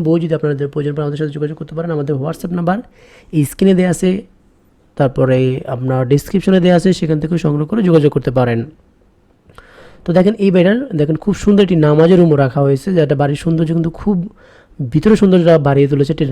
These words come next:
নামাজের রুম। So, চলেন এখন আমরা এটা খুলে এটার ভিতরে কী কী আছে দেখবো, তারপর এটা বিস্তারিত খরচ নিয়ে আলোচনা করব। চলেন, এটা এখন আমি আপনাদের খুলে দেখাবো। তো প্রথম উপর থেকে ছাদ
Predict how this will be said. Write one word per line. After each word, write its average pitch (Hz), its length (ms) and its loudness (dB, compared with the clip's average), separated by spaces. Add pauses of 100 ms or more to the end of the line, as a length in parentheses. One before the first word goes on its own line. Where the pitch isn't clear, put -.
নামাজের 143 400 4
রুম। 156 140 4 (560)
So, 156 100 0 (540)
চলেন 185 260 2
এখন 175 180 4
আমরা 175 180 0
এটা 165 140 2 (220)
খুলে 185 220 2
এটার 160 160 4
ভিতরে 160 220 -2
কী 185 100 -4
কী 185 120 0
আছে 160 160 0
দেখবো, 156 220 0
তারপর 156 220 0
এটা 143 120 0
বিস্তারিত 151 340 -2
খরচ 143 200 0
নিয়ে 165 120 0
আলোচনা 170 240 -2 (100)
করব। 135 200 2 (960)
চলেন, 170 260 6
এটা 180 120 4 (180)
এখন 170 200 4
আমি 175 140 4
আপনাদের 170 260 2 (120)
খুলে 202 260 6
দেখাবো। 139 340 2
তো - 120 0
প্রথম 185 200 4 (100)
উপর 185 180 0
থেকে 208 180 0
ছাদ 185 160 0